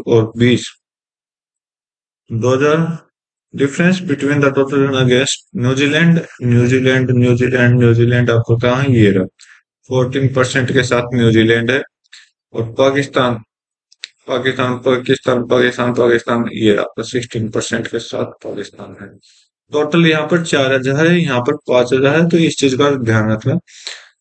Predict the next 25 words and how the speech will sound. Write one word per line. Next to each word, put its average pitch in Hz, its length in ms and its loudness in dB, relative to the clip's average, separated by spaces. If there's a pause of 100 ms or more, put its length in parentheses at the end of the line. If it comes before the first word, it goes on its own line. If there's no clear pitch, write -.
(120)
तो 170 140 0
अब 160 400 -4
यहाँ 170 240 4
पर 170 120 -2
आप 170 80 0
देखोगे 151 500 0
कितना 160 300 0
percent 147 440 -2
हो 123 60 0
गया? 131 120 2
तीस 151 380 -6 (100)
परसेंट 131 380 -4
हो 107 120 2
गया। 113 140 4 (720)
तो 147 80 -4
यहाँ 147 200 2
पर 170 140 0
सौ 165 240 2
परसेंट 156 400 -2
की 170 100 0
value 151 240 2
चार 131 360 0
हज़ार 107 320 2
है, 120 120 0
तो 139 240 0